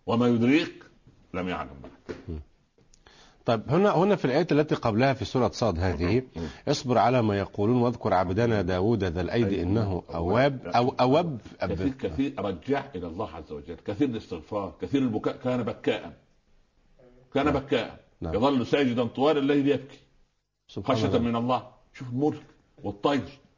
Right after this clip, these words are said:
Speaker 1: والجبال.
Speaker 2: هذا، هذا هو الوقفة التي نبغى
Speaker 1: آه،
Speaker 2: نقف
Speaker 1: سبحان
Speaker 2: عندها.
Speaker 1: الله. يعني
Speaker 2: ما شغله الملك وما شغله
Speaker 1: آه،
Speaker 2: السلطان
Speaker 1: لا،
Speaker 2: ولا
Speaker 1: لا،
Speaker 2: الجاه
Speaker 1: لا،
Speaker 2: ولا
Speaker 1: بالعكس،
Speaker 2: كذا.
Speaker 1: بالعكس. النعم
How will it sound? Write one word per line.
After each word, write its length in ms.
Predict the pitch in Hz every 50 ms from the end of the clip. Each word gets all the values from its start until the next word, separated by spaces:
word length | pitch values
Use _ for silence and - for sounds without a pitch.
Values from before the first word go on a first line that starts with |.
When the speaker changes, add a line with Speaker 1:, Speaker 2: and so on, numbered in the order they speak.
| _ -
Speaker 1:
والجبال. 460 | 101 101 95 107 117 127 131 139 127
Speaker 2:
هذا، 160 | 135 135 -
هذا 220 | 135 170 170 175
هو 260 | 156 160 170 165 156 -
الوقفة 420 | 117 117 127 160 165 - - 135
التي 380 | 123 120 127 127 127 123 107 98
نبغى 380 | 95 95 90 92 98 101 113 117
Speaker 1:
آه، 280 | 175 196 208 95 95 -
Speaker 2:
نقف 140 | - -
Speaker 1:
سبحان 240 | 104 90 90 - 95
Speaker 2:
عندها. 160 | 95 90 95
Speaker 1:
الله. 120 | 85 - - -
يعني 260 | - 92 98 110 104 98 -
Speaker 2:
ما 200 | 104 143 165 160
شغله 520 | - - 139 117 120 120 139 139 127 127
الملك 380 | 117 104 113 123 127 123 127 117
وما 220 | 110 110 117 113
شغله 440 | 107 - 110 98 92 101 107 117 120
Speaker 1:
آه، 160 | 117 107 -
Speaker 2:
السلطان 580 | - 110 98 87 - 127 123 127 127 120 113 110
Speaker 1:
لا، 80 | 107
Speaker 2:
ولا 160 | 101 98 101 98
Speaker 1:
لا، 120 | 92 92
Speaker 2:
الجاه 280 | - 110 113 117 117 113
Speaker 1:
لا، 60 | 107
Speaker 2:
ولا 220 | 101 98 98 98
Speaker 1:
بالعكس، 200 | 110 123 110 107
Speaker 2:
كذا. 120 | 104 110 107 - - - - - -
Speaker 1:
بالعكس. 180 | - 123 120 - - _ - -
النعم 540 | - 95 98 113 127 120 110 107 110 110 107